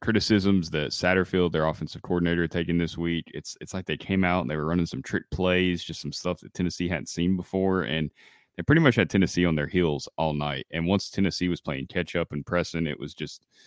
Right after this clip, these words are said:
after it was thirty-five thirty-one and they weren't able to stop South Carolina to, and, and they made it forty-two thirty-one, at that point, I,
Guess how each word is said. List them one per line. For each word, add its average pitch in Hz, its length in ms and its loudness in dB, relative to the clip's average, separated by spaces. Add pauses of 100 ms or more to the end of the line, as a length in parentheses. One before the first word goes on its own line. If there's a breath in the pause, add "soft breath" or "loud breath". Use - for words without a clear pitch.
(680 soft breath)
after 104 320 6
it - 80 6
was 85 100 -2
thirty-five 92 540 6
thirty-one 85 580 4
and 76 100 0
they 76 60 -2
weren't 85 240 2
able 80 180 0
to 73 60 -4
stop 80 320 -2
South 85 300 -2
Carolina 80 520 0 (460)
to, - 140 -8 (100)
and, 76 260 -6
and 80 160 -4
they 78 60 -2
made 80 220 0
it - 100 -10
forty-two 82 480 0
thirty-one, 82 540 2
at 67 180 -6
that - 240 0
point, 82 380 0
I, 71 100 -6